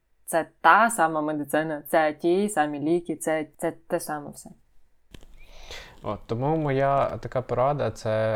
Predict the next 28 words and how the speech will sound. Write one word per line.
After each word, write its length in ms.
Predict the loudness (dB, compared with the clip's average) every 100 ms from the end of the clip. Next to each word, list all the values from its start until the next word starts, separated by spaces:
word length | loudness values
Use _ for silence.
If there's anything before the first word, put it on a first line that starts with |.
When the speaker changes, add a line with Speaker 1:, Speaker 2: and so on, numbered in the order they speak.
| -2
Speaker 2:
е, 260 | -4 -4 -6 -4
є 300 | 0 0 -2
королівські 520 | -4 -2 -2 -4 -8
коледжі, 420 | -2 0 0 -4
напевно, 320 | -8 -4 -2 -2
всіх 220 | -6 -8
спеціальностей, 760 | -8 -10 -2 -2 -2 -10 -8 -2
Speaker 1:
Є. 60 |
Speaker 2:
мені 120 | -2
здається. 440 | -2 -4 -6 -8 -14 -14 -20 -20 -16 -16 -10
І 380 | -2 2 4 2
можна 360 | 0 -2 0 -2
просто 440 | 0 0 0 -4
заходити 480 | -4 -4 -4 -6 -6
на 80 | -6
їхні 220 | -6 -8
сайти, 420 | -2 -2 -2 -2
е, 460 | -2 -2 0 -2 -2
ну, 140 | -2 -2
тому 200 | -2 -4
що 120 | -4
англійська 340 | -4 -4 -6
нам 140 | -8 -6
доступна, 420 | -4 -6 -4 -6
і 60 |
це 140 | -6 -8
можна 220 | -8 -8
робити 440 | -6 -8 -6 -6